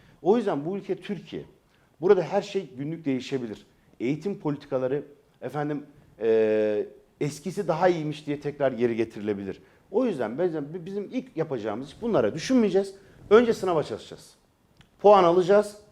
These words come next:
beklemeyi ve sabrı öğreneceğiz. Bunun başka şansımız yok. Çünkü bu atama ekonomiyle ilgili bir şeydir. Ekonomi ne kadar fazla olursa, iyi olursa atama da o kadar iyi oluyor.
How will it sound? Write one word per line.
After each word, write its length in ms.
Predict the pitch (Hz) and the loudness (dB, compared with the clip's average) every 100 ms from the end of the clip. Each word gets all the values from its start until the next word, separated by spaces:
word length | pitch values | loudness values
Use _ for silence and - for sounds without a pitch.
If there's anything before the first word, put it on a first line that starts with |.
| _ _ | _ _
beklemeyi 460 | 127 180 170 143 127 | 2 2 4 0 0
ve 80 | 120 | 0
sabrı 320 | 123 98 95 | -4 -4 -4
öğreneceğiz. 500 | 85 82 78 76 _ _ | -6 -8 -16 -20 _ _
Bunun 280 | 151 135 104 | -8 -8 -6
başka 220 | 143 - | -6 -6
şansımız 520 | - 92 - 71 - | -16 -18 -20 -20 -20
yok. 100 | _ _ _ _ _ _ _ | _ _ _ _ _ _ _
Çünkü 360 | - 202 160 131 | -4 -2 -2 -4
bu 160 | 202 - | -8 -8
atama 320 | 147 175 208 | -10 -4 -4
ekonomiyle 560 | - - 175 185 214 127 | -4 -6 -2 0 0 -2
ilgili 240 | 85 82 | -4 -12
bir 60 | 76 | -16
şeydir. 280 | - 78 _ _ _ _ _ _ _ | -20 -20 _ _ _ _ _ _ _
Ekonomi 400 | 202 202 233 202 | 2 6 4 4
ne 80 | 214 | 2
kadar 280 | 196 156 127 | 4 4 4
fazla 280 | 127 101 95 | 0 0 -6
olursa, 360 | 87 - 165 - | -8 -12 -12 -4
iyi 180 | 185 | 4
olursa 460 | 151 95 - 190 196 - | 4 4 -8 -12 -10 -4
atama 280 | 196 160 113 | -4 -4 -4
da 40 | |
o 100 | 165 | -4
kadar 240 | 165 196 214 - _ _ | -4 -6 -8 -16 _ _
iyi 160 | 185 143 | -2 0
oluyor. 220 | 82 | 0